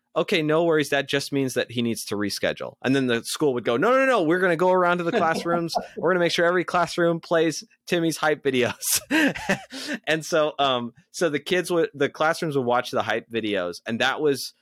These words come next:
Speaker 1: that was how I made sure, 'cause the, <laughs> I feel like I'm talking all over the place here, but essentially as a kids' book author, m-, to make money on book sales, the challenge is how can you take touring, going from school to school to school,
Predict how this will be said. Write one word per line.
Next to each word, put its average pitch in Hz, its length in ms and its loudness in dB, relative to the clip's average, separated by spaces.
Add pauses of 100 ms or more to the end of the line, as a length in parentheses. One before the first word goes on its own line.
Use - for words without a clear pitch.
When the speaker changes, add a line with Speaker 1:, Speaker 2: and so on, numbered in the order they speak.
(260)
Speaker 1:
that 143 200 0
was 165 120 0
how 160 160 0
I 143 100 2
made 120 280 2
sure, 117 440 0 (380)
'cause 123 180 -8
the, 120 220 -4
<laughs> - 60 -14 (760)
I 143 40 -12
feel 151 120 0
like 143 100 2
I'm 123 80 0
talking 117 300 0
all 107 140 2
over 107 180 0
the 101 80 -6
place 98 260 -4
here, 95 160 -2
but 101 220 -4
essentially 165 600 0 (180)
as 131 160 0
a 123 60 -2
kids' 135 320 -4
book 143 200 -2
author, 135 540 0
m-, 120 260 -2
to - 140 -4
make 127 200 0
money 127 180 0
on 113 140 0
book 107 160 -4
sales, 147 380 0 (320)
the 135 80 -2
challenge 151 480 0
is 127 320 0 (220)
how 139 160 0
can 185 180 -4
you 196 100 -4
take - 340 -6
touring, 104 540 0
going 120 260 0
from 113 180 -8
school 147 280 -2
to 147 80 -2
school 135 260 -2
to 120 60 -2
school, 92 540 -4